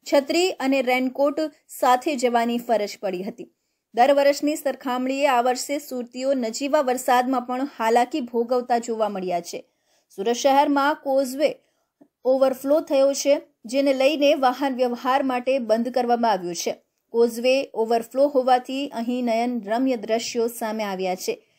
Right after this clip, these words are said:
કોઝવેની સપાટી, ભયજનક સપાટી છ મીટર છે અને છ મીટરને પાર કરતા જ કોઝવે વાહન વ્યવહાર માટે બંધ કરવામાં આવ્યો છે. કોઝવેની સપાટી આઠ પોઇન્ટ ઓગણત્રીસ મીટર નોંધાઈ હતી.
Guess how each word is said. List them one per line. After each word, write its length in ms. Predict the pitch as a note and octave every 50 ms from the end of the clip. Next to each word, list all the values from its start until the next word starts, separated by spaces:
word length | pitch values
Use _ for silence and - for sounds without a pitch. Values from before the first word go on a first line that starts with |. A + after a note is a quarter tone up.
| _ _ _ -
કોઝવેની 420 | - C#4+ D4 C#4 C#4 D#4 D4 D4 C#4+
સપાટી, 680 | C#4+ C#4+ C4 B3 - C4 B3+ B3+ B3 C#4+ C#4+ C#4+ C#4+ B3
ભયજનક 480 | A#3 B3 A#3+ B3 A#3+ B3+ B3+ C4+ C#4
સપાટી 500 | - - C4 B3 - A#3+ A#3 A#3 B3 B3
છ 120 | A#3+ - - B3+ B3+
મીટર 320 | C4 B3 A#3+ B3+ B3+ B3+ B3
છે 200 | - - C4+ C#4
અને 200 | C#4+ C4+ B3 A#3
છ 300 | A#3 - - - C4 C#4+
મીટરને 420 | D4 C4+ B3+ C4 B3+ B3+ B3 B3+ C4 B3 -
પાર 220 | - A#3 A#3 B3+ C#4+
કરતા 420 | C#4 C#4 B3+ A#3+ A#3+ A#3+ B3 A#3+ B3
જ 160 | C4 B3+ - -
કોઝવે 460 | - A#3+ A#3+ B3+ B3 A#3 A#3+ B3 B3 B3 A#3
વાહન 320 | A3 G#3+ A3 A#3+ A#3 A#3
વ્યવહાર 360 | A3 A3 G#3 G#3+ A3 A3+ A3 A3
માટે 240 | A3+ A3 G3+ A3 A3
બંધ 240 | G#3+ G#3+ A3 G#3+ A3
કરવામાં 420 | - A3 G3+ G3 G3+ G3 G3 F#3+ F3
આવ્યો 240 | E3+ F#3 F3 F3+ F3+
છે. 180 | - - G#3 - _ _ _ _ _ _ _ _ _ _ _ _ _ _ _ _ _ _ _ _ _ _ _ _ _ _ _ _ _ _ _ -
કોઝવેની 420 | B3 A#3+ B3+ B3+ D4+ D#4+ E4 F4
સપાટી 460 | E4+ E4+ D4+ C4+ D4+ D4 D4 C#4+ D#4 D4
આઠ 220 | C4+ C#4 C4+ C#4
પોઇન્ટ 220 | D4 C#4+ C#4+ C#4+
ઓગણત્રીસ 500 | C#4 C4 A#3+ C4+ C4+ C4 C4 C#4+ C#4+ C#4+
મીટર 240 | C#4 C4 B3 C4+ C4
નોંધાઈ 500 | B3+ B3 B3 A#3+ A#3 B3 B3+ B3+ C4+ C#4+ C#4
હતી. 340 | C4+ B3+ B3+ C4 B3+ C#4